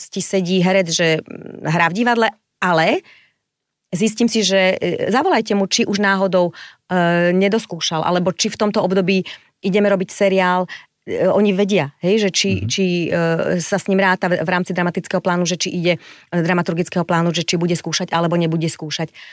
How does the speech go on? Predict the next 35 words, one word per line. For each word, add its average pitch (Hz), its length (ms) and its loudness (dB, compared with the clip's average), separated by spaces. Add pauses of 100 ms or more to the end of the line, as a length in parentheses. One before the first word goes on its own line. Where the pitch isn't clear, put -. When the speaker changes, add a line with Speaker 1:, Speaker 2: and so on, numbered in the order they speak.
(180)
Speaker 1:
A 170 100 -2
podľa 180 280 0
toho 185 140 0
sa 156 200 -2
aj 135 80 -2
obsadzuje. - 520 -12
Čiže 175 220 -4
ja 196 100 4
sa 226 100 -2
snažím, 196 440 2
e, 170 120 0 (160)
snažím 165 520 0
akože 156 320 -6
vychádzať, 151 480 -4
Speaker 2:
Mhm. - 380 -14 (220)
Speaker 1:
e, 165 100 0 (260)
v 160 80 0
ústrety 196 420 0
aj 165 140 0
takto, 196 280 0
alebo 214 340 2
teda 202 240 2
dotočí, 254 680 2 (360)
a 196 120 -2
to - 100 -4
neznamená, 190 460 2
že 170 160 0
keď, 156 320 -4 (500)
že 170 220 0
keď 170 160 -4
točil, 180 400 0
už 165 160 -2
nemôže 165 240 0
aj 156 140 0
dabovať, 147 360 -4